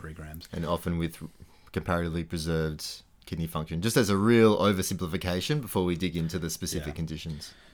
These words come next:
Speaker 1: So there's one thing I wanted to mention here as well, again, more relevant to the nephritic syndrome, and that is, you might hear this term, crescentic G N or rapidly progressive G N. And crescents are a description of what you see under a microphone, uh,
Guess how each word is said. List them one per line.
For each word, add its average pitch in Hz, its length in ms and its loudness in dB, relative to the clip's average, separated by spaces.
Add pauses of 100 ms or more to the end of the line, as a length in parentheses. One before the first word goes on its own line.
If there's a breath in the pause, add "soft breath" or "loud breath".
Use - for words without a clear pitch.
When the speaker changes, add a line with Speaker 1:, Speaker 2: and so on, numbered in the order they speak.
(140 loud breath)
Speaker 1:
So 123 540 4 (140)
there's 120 240 4
one 156 200 6
thing 175 160 4
I 147 40 4
wanted 127 200 4
to 110 60 -2
mention 101 240 0
here 98 140 0
as 85 100 -2
well, 98 300 4
again, 110 260 4
more 110 280 6
relevant 104 420 2
to - 80 -18
the 95 80 -4
nephritic 107 360 -2
syndrome, 80 500 -6
and 95 140 0
that 117 120 2
is, 110 260 2 (480 loud breath)
you 98 100 -2
might 104 140 0
hear 101 140 -2
this 92 160 -6
term, 92 480 -2
crescentic 110 580 0
G 82 220 -4
N 78 240 -10 (220)
or 82 340 -6 (100)
rapidly 92 460 -4
progressive 87 580 -6
G 73 220 -10
N. 80 220 -12 (640 loud breath)
And 107 400 2
crescents - 760 0 (240)
are 101 320 4
a 98 40 -4
description 101 440 -4
of 87 60 -4
what 95 120 -4
you 95 60 -8
see 104 140 -6
under 92 180 -4
a 87 40 -2
microphone, 87 640 -6
uh, 92 100 -4